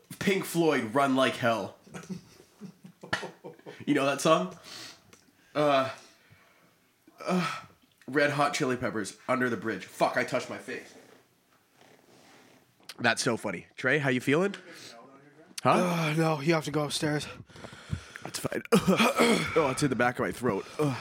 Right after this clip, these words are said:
Speaker 2: I know, it gets in your nostrils.
Speaker 1: Yeah. I was shaking, man.
Speaker 2: Mm-hmm.
Speaker 1: I was shaking. Well, I'm excited to tally that up and see who won.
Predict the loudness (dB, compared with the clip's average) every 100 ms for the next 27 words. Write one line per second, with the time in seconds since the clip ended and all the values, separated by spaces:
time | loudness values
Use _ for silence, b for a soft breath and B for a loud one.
0 | 2 4 6 4 2 2 0 2 2 2
1 | 2 2 2 0 0 0 0 -2 B B
2 | B B B B B B B B B B
3 | _ _ _ _ _ _ _ -20 _ _
4 | _ 0 2 2 2 2 2 0 0 0
5 | -4 -10 _ -2 2 2 0 b b b
6 | b b -6 -2 0 0 -2 -10 -14 b
7 | b b _ _ _ _ _ _ _ _
8 | _ _ _ _ _ _ -20 _ -6 -2
9 | -2 -4 -6 B B B B B -6 -2
10 | 0 0 0 2 2 2 0 -2 -4 -8
11 | -8 -6 -6 -6 -6